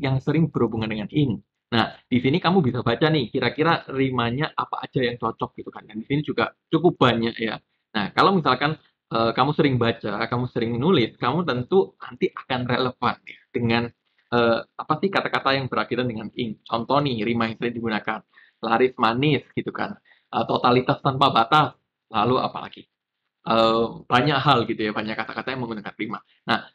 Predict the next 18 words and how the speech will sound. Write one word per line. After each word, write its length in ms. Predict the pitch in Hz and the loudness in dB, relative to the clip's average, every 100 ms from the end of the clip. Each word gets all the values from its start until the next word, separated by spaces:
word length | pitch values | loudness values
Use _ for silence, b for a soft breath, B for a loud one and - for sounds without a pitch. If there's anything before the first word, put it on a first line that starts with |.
| - | -6
contohnya 560 | 127 123 139 151 117 | -4 -2 0 0 0
kalau 240 | 117 110 113 | 0 -2 -2
misalkan, 480 | 110 110 110 147 156 _ _ - | -6 -6 -2 -4 -4 _ _ -10
eh, 140 | 107 | -8
seperti 400 | 107 113 113 143 | -6 -8 -4 -2
ini 240 | 160 143 98 | 2 0 -2
ya, 20 | - _ - | -10 _ -6
kamu 200 | 117 117 | -4 -2
lihat 160 | 123 120 | -2 -2
tadi 360 | 117 - - - _ - | -4 -2 -4 -6 _ -10
copywriting 480 | 190 110 107 117 | -4 -4 -6 -10
saya 160 | - 113 | -10 -6
buat, 240 | 107 - _ _ _ _ _ | -2 -2 _ _ _ _ _
yang 120 | 113 110 | -4 -2
mana 160 | 123 | -2
contohnya 240 | 120 117 120 | -2 -4 -4
seperti 320 | 123 117 | -4 -4
ini. 80 | 95 | 0